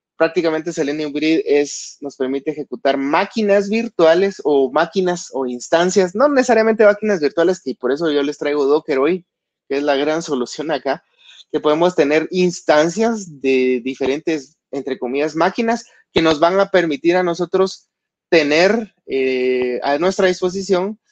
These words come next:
diferentes navegadores, diferentes sistemas operativos, ¿sí? Es decir, que vamos a poder ejecutar nuestras pruebas de Graphic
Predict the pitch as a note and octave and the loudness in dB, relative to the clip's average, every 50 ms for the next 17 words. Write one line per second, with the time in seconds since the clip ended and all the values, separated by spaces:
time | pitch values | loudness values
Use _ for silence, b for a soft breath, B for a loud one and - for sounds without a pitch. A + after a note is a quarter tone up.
0 | _ _ _ _ _ C#3 E3+ E3+ - E3 D3 D#3 D#3 D#3 D#3 D3+ C3+ C3+ B2+ B2 | _ _ _ _ _ -4 -4 0 2 2 4 4 2 2 0 -2 -2 -2 -2 -2
1 | A#2+ A#2 A2 A2+ A#2+ C#3+ F3 F#3 F#3 F3+ F3+ F3 F3 - - _ _ _ _ _ | 0 2 2 2 4 4 4 4 4 4 4 2 0 -2 -8 _ _ _ _ _
2 | - C#3+ D3+ C#3 D3 C#3 C#3 C#3 C#3+ C3+ D3 C3+ - B2+ A#2 - C#3 C#3 C3+ C3 | -8 -8 -4 0 2 2 2 2 0 -2 -8 -10 -10 -12 -10 -8 -6 -4 -4 -4
3 | B2 B2+ A2+ - - A#2 A2+ G#2 - D#3 D#3+ E3 E3 E3 D#3+ D#3+ E3 - _ _ | -4 -6 -6 -4 -2 -2 -2 -2 -2 0 0 2 4 4 2 2 -2 -6 _ _
4 | _ _ _ _ _ - D3+ E3 G3 - _ _ _ b b b b b b b | _ _ _ _ _ -6 -6 -6 -6 -8 _ _ _ b b b b b b b
5 | _ _ _ _ _ _ - - D3+ D3+ E3+ E3 - A3 B3 A#3+ A#3+ - - _ | _ _ _ _ _ _ -6 -4 -2 0 0 0 2 2 2 2 2 -2 -6 _
6 | _ - C#3+ C3+ C#3 D3+ E3+ F3+ F#3 F3 - - C#3+ C#3+ D3+ E3+ E3 E3+ D3+ - | _ -4 -2 0 0 0 0 -2 -2 -4 -2 0 2 2 2 2 -2 -4 -8 -8
7 | C#3 B2 - D#3+ E3 F3 F#3 F3+ - _ _ _ _ _ - D3+ D#3 D3+ D3+ - | -6 -2 2 2 2 2 2 -2 -12 _ _ _ _ _ -8 -4 -4 -4 -4 -4
8 | - C3 B2+ - - - D#3 D#3+ D#3+ E3 F3 F3+ F3+ D#3 C#3 C3+ C3 B2+ B2+ B2+ | -4 -6 -6 -6 -8 -2 0 2 4 4 4 2 2 0 0 0 0 0 0 0
9 | A#2 C3 C#3+ D3+ - F3+ D#3+ | -2 -2 -4 -2 -2 -4 -4